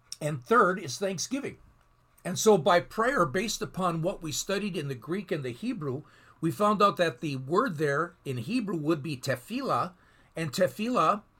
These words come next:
is one of many Hebrew words that's translated into one word in English called prayer. So you might say prayer is multidimensional once we get into the Hebrew because of the variety of words with separate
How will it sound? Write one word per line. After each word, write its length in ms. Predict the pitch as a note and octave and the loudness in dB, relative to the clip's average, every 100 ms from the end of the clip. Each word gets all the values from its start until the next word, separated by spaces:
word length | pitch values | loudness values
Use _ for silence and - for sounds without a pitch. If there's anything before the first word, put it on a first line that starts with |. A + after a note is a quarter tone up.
| _ | _
is 240 | F#3 F3 C#3+ | -2 0 0
one 320 | D3+ F3+ A#3 | -2 0 4
of 160 | F3+ D3+ | 2 2
many 440 | G3 C4+ D#4 A#3 | 2 4 4 2
Hebrew 340 | F#3 E3 D#3 | 0 -2 -2
words 480 | B2+ A#2 G#2+ A#2+ B2+ | -4 -2 -2 -4 0
that's 240 | F3 - - | 0 0 -6
translated 840 | - G3+ G#3+ A#3+ D#3+ D#3 D#3 D#3+ | -4 -2 -2 -2 -2 -2 -2 -6
into 340 | F#3 D#3+ D#3 | -6 -6 -4
one 420 | C#3+ C3+ D3+ A3 D#3 | -4 -2 -2 0 0
word 380 | B2+ C#3 D#3 - | 0 -2 -6 -8
in 140 | C3 C3 | -8 -4
English 420 | E3+ F3+ C3 A#2+ | -6 -4 -6 -6
called 320 | - A#2 - | -6 -6 -6
prayer. 400 | - A#3 B2 F2 - _ - - - - - - - - - - _ _ _ _ _ _ - | -4 -2 -2 -6 -16 _ -20 -20 -20 -20 -20 -20 -20 -20 -20 -20 _ _ _ _ _ _ -6
So 160 | F3+ | 0
you 140 | C3+ F#3+ | 2 4
might 260 | G3 A#3 | 4 2
say 240 | - G#3 C#3+ | 2 0 0
prayer 380 | - F#3+ E3 | 0 2 2
is 140 | B2 B2 | 0 -2
multidimensional 1040 | C#3 D#3+ A3 G3+ F3+ E3 D#3+ A#2+ - C3 | 2 4 4 2 2 0 0 -2 -4 -4
once 240 | B2+ D#3 E3+ | -4 -4 -4
we 100 | C#3+ | 0
get 180 | E3 | 0
into 180 | F3+ C3+ | 0 -4
the 120 | B2+ | -4
Hebrew 400 | A#2+ G3+ E3+ A2 | -4 -4 -4 -6
because 340 | A#2 B2 D3 C3+ | -8 -4 -4 -4
of 140 | A2+ | -4
the 260 | B2 A2+ G2+ | -2 -2 -4
variety 640 | G#2 A2 B2+ F3+ A3 B2 | -8 -2 2 2 2 -2
of 160 | G#2 F#2+ | -4 -8
words 580 | A2+ G3+ F#3+ A#2+ A#2+ - - - | 0 4 4 2 -6 -14 -14 -2
with 200 | D3+ - | 0 0
separate 540 | - F#3+ G#3 A#3 F#3+ | -2 2 2 2 -4